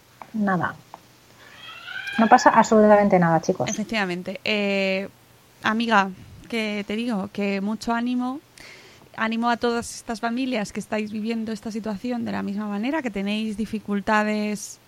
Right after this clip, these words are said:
Speaker 2: pues, añadidas, ¿no? Que, que os enfren-, enfrentáis con más,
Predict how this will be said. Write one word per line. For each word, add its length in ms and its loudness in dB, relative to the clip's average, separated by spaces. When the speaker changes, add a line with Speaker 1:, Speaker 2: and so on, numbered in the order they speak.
Speaker 2:
pues, 240 -6
añadidas, 960 0
¿no? 280 -6
Que, 360 -8
que 100 -6
os 100 -8
enfren-, 440 -4
enfrentáis 800 -2
con 220 -2
más, 560 0